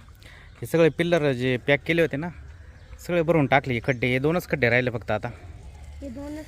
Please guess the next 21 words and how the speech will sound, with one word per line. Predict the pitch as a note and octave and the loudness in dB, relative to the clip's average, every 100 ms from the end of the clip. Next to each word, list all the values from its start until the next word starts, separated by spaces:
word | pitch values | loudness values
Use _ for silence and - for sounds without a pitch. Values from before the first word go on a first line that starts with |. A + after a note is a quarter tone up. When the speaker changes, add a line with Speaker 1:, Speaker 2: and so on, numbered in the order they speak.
| - | -14
Speaker 2:
ना? | |
Speaker 1:
हा. | F#4 - C3+ B2+ A#2+ A2 G#2+ G#2+ | -16 -10 -6 -4 -4 -6 -8 -4
Speaker 2:
ते | |
Speaker 1:
बाकी | A#2+ | 0
Speaker 2:
लोक | C#3 - | 0 0
कधी | E4+ F#4+ F4+ | -8 -6 -4
येतील | F4+ C4 C4+ | -4 -4 -8
आता? | B3 A3+ A#3 A3+ | -10 -12 -14 -6
Speaker 1:
येतील | D#3 F#3+ | -4 0
ना | D#3+ | 0
आता, | B2 A#2+ | 0 -2
साडेनऊ | C#3+ C3+ B2 | -2 0 0
वाजले | A#2+ C#3 C#3+ | 0 0 0
ना, | E3+ E3 | -2 -4
येतील | C3+ C#3 D3+ | -8 -4 0
आता. | A#2 A#2+ A#2+ - - - - - - - - - - - - - - - - | 0 -2 -8 -12 -20 -20 -20 -20 -20 -20 -20 -20 -20 -20 -20 -20 -20 -20 -8
किती | F#3+ F#3+ | -4 0
पिल्लर | G3+ G3 | 2 4
भरले | D3+ C#3 B2+ C3 | 4 4 4 2
एकूण? | C3 E3+ G#3 G3 - - - | 0 -4 -8 -10 -20 -16 -4
आठ, | C#3+ | -4